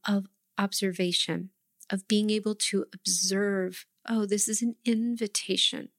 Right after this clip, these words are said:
from the mind into the story I'm caught. Okay, I can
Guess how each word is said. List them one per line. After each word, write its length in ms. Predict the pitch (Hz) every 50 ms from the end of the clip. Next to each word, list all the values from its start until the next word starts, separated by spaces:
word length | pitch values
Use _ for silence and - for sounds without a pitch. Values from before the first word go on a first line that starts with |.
| _ _
from 320 | - - - 208 196 196 196
the 60 | 190
mind 540 | 190 185 180 175 170 180 180 185 202 208 - - _ _ _ _ _
into 400 | 214 202 208 214 202 - - 208
the 100 | 180 196
story 600 | 202 - - - - 196 196 190 190 185 180 - -
I'm 160 | - 185 180 175
caught. 440 | - - - - - - - - - _ _ _ _ - - _ _ _ _ -
Okay, 420 | 233 226 - - 165 - 180 - _ - _ _ _ _
I 80 | 208 196
can 240 | - - 196 190